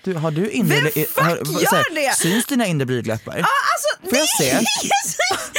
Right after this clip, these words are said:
Speaker 2: Det är, det är det sjukaste. Och jag, det hör ju folk
Speaker 1: Mm.
Speaker 2: och kan vara så här, "Ja, det där är sjukt." Men för transpersoner, det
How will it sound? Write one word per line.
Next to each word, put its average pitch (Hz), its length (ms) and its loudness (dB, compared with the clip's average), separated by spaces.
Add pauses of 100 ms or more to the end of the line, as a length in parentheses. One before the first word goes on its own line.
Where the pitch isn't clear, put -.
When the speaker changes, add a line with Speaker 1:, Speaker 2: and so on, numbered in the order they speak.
(960)
Speaker 2:
Det - 40 -12 (100)
är, 571 460 0 (220)
det 240 120 -2
är 247 300 0
det - 40 -10
sjukaste. 254 1000 -2
Och - 120 -2
jag, 330 140 0 (120)
det 453 300 -2
hör 494 300 0
ju 226 80 -2
folk - 520 -8
Speaker 1:
Mm. 127 140 -2
Speaker 2:
och 117 100 -2
kan 285 140 -2
vara 277 120 -2
så 269 100 -2
här, 220 100 -2
"Ja, 214 140 0
det 202 160 -4
där 214 340 -2
är 220 40 -6
sjukt." - 500 -12 (360)
Men 339 140 -2
för 370 80 -2
transpersoner, 330 640 -2
det 285 100 -2